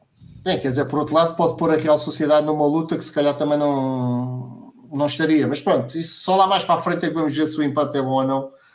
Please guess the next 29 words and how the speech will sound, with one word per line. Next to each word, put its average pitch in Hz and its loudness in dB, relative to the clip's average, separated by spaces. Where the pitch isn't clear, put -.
Ah, 135 2
mas 139 0
o 160 2
importante 165 0
é 165 2
o 160 4
Benfica 156 0
ter, 156 2
tentar 131 0
recuperar. 123 -8
Ahm, 123 0
é 175 2
isto, 160 0
os 131 -10
clubes, 165 -4
nas 165 -2
Champions 180 0
é, 127 0
os 120 -4
erros 151 0
pagam-se 131 -4
muito 127 -4
caro. 131 -4
Ahm, 117 -2
verdade 143 2
seja 139 0
dita, 131 0
nós 113 -4
entramos, 123 -2